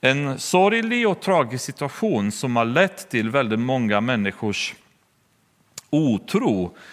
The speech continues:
det är att de vägrar acceptera de bevis som Gud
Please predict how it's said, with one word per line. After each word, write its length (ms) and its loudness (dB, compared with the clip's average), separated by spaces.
det 120 4
är 80 6
att 160 4
de 240 0
vägrar 640 2
acceptera 840 -2
de 340 -2
bevis 540 -2
som 440 -4
Gud 440 -2